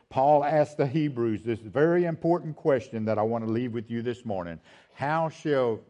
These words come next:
you escape?" Escape what, Pastor? Eternity in hell. How shall you escape if you neglect such great salvation, what will you do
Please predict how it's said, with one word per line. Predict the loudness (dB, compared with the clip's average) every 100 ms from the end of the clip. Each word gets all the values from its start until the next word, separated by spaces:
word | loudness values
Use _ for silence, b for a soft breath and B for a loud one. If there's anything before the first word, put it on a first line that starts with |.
| -18 -12
you | -6 -2 -2
escape?" | -4 -14 -14 -12 -12 -14 _ _ _ _ _ _ _ _ _ _ _ _
Escape | -16 -6 -2 -2 -2
what, | -6 -6 -12 _
Pastor? | -10 -10 -10 -16 -16 _ _ _ -14
Eternity | -8 -4 -4 -4 -6
in | -8
hell. | -8 -10 -12 _ _ _ _ _ b b b -2
How | 0 0
shall | -2 -2
you | -2 0 4
escape | 4 2 -10 -8 -6 -6 -10 _ _ _ _ _ _ _ -10
if | -10 -8
you | -6 -4 -4
neglect | -6 -4 -2 -2 -6 _
such | -10 -10 -10 -10
great | -6 -6 -8 -14 _ _ _ _ _ _
salvation, | -10 -10 -8 -12 -14 -20 _ _ _ _ _ _ _ _ _ _ _ _ _ _ _ _ _ _ _ -12
what | -12 -10
will | -8 -8
you | -8 -8 -8
do | -10 -14